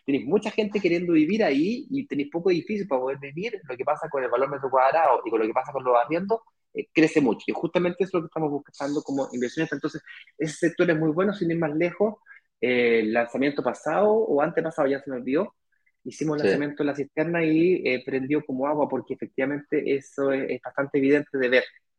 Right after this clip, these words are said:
Speaker 1: Ahora,
Speaker 2: Sí.
Speaker 1: futura línea siete del metro, eh, ta-, es evidente, o sea, una futura línea de metro, o sea, no hay que ser físico nuclear para saber que ahí va a valorizarse más.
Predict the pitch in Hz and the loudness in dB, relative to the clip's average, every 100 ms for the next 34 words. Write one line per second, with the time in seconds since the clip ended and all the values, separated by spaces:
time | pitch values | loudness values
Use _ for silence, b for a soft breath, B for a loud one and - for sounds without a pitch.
0 | _ _ _ 196 190 - 101 - _ _ | _ _ _ 8 8 8 4 -2 _ _
1 | _ _ 143 135 156 151 156 143 143 147 | _ _ -4 4 6 6 2 0 0 0
2 | 131 139 156 151 143 131 123 123 120 113 | 2 2 4 4 2 0 0 2 2 0
3 | 110 107 - 117 107 _ 123 - 110 113 | 0 -4 -8 -10 -12 _ -16 -12 -12 -8
4 | 104 98 92 82 101 - 87 95 101 101 | -4 -2 -4 -6 -18 -14 -12 -10 -10 -10
5 | 101 101 98 - 110 107 98 117 107 107 | -6 -2 -2 -2 -4 -2 0 -2 -2 -6
6 | 104 117 - - - 127 113 107 95 120 | -2 -2 -2 -8 -8 -8 -4 -4 2 2
7 | 127 131 - 107 120 - 110 120 107 110 | 2 -2 -4 -2 -2 0 0 0 -2 -4
8 | - _ _ - 98 98 101 110 104 - | -6 _ _ -6 -4 -2 -4 -6 -6 -10
9 | - - _ | -12 -16 _